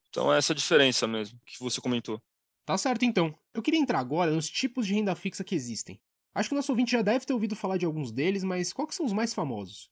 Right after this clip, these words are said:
Speaker 1: Os mais famosos sempre foram os C D Bs e a L Cs, L C As, que são títulos emitidos por instituições financeiras, por bancos. E sempre, historicamente, sempre foram, é, muito mais negociados do que os outros.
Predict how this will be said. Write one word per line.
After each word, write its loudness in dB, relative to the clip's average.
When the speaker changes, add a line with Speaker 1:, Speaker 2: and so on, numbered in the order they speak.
Speaker 1:
Os -16
mais 4
famosos 2
sempre -6
foram -2
os 0
C 2
D 0
Bs 4
e 2
a 2
L -2
Cs, 6
L 2
C 2
As, 4
que -4
são -2
títulos -2
emitidos 0
por 4
instituições -6
financeiras, 0
por -14
bancos. 0
E -6
sempre, 0
historicamente, 6
sempre 0
foram, 2
é, 4
muito 0
mais 6
negociados -4
do -16
que -10
os -4
outros. -6